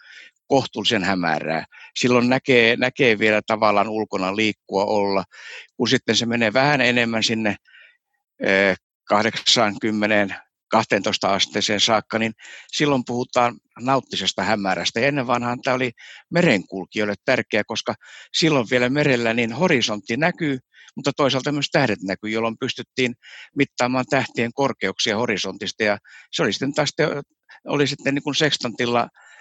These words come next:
eh, tärkeä asia, että pystyttiin paikantamaan merellä. Ja sitten kun se menee sen kahdentoista asteen alapuolelle, tämä pimeys yhä enemmän syvenee ja syvenee, ja sitten kun se jossain siellä kuudentoista,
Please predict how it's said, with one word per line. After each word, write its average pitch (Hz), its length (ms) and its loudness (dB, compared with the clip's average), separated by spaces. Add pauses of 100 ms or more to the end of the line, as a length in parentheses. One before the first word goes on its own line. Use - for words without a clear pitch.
(320)
eh, 123 300 2 (220)
tärkeä 120 580 2
asia, 117 480 -2
että 123 220 -6
pystyttiin 131 440 -6
paikantamaan 78 720 -2
merellä. 90 540 -6 (520)
Ja 120 140 4
sitten 156 240 2
kun 107 140 -10
se 117 80 -6
menee 123 240 -2
sen 110 160 -6
kahdentoista 113 600 -2
asteen 98 300 -2
alapuolelle, 117 680 0
tämä 117 200 0
pimeys 120 360 -2
yhä 107 280 -2 (460)
enemmän 113 340 2
syvenee 131 440 2
ja 113 100 2
syvenee, 113 460 2
ja 110 80 0
sitten 113 240 -8
kun 180 120 -10
se 139 120 -4
jossain 123 300 -2
siellä 110 260 -4
kuudentoista, 104 600 -6